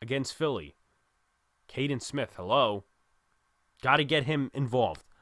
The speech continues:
I'm not saying he's Kyle Rudolph. I'm not saying he's Evan Ingram, but you gotta get him involved. Because realistically, if Jones trusts him like he does,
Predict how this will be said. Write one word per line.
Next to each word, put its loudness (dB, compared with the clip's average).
I'm -10
not -2
saying 0
he's -6
Kyle 8
Rudolph. 0
I'm -2
not 0
saying -2
he's -2
Evan 2
Ingram, -2
but 0
you -12
gotta 4
get 0
him 0
involved. -6
Because -4
realistically, 0
if -10
Jones 0
trusts 0
him -4
like -2
he -10
does, -4